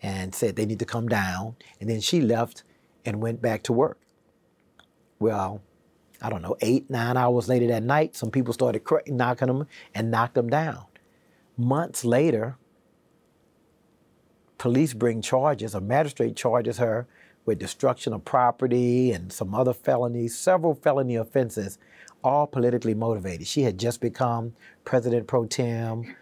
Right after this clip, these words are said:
of the Senate, the first black person to be president pro tem of the Senate. She had ascended to that, to that lofty role, and she was an easy target.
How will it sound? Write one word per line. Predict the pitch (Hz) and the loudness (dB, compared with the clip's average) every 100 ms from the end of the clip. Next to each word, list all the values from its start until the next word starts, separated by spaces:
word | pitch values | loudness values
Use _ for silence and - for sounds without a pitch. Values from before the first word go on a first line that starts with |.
| _ _ | _ _
of | 104 107 | -2 -2
the | 104 104 104 - | -2 -4 -6 -10
Senate, | - 131 123 123 | -4 0 0 -2
the | 98 | -4
first | 127 123 - | 0 0 0
black | 117 117 117 - _ _ | 0 2 2 -2 _ _
person | - 123 - | 0 0 0
to | 120 | -2
be | 110 | 0
president | - 127 117 113 | 2 0 0 -2
pro | 123 | -2
tem | 113 127 113 | 0 -2 0
of | |
the | 107 | -4
Senate. | - 131 127 - - - - | 0 2 2 -2 -10 -20 -16
She | - 123 | -2 0
had | 113 | 0
ascended | - 127 117 107 | 0 -2 -2 0
to | |
that, | 117 117 127 - | 0 0 -2 -6
to | 123 | -2
that | 113 | 0
lofty | 110 117 117 120 | 2 0 2 2
role, | 117 120 117 120 - - - - - | 4 4 4 2 -4 -20 -20 -18 -6
and | 113 110 110 131 | -4 -2 -4 -6
she | - 135 | -2 0
was | 120 113 | 2 2
an | 117 | 2
easy | 120 117 | 2 2
target. | 110 113 117 139 - | 0 2 2 0 -2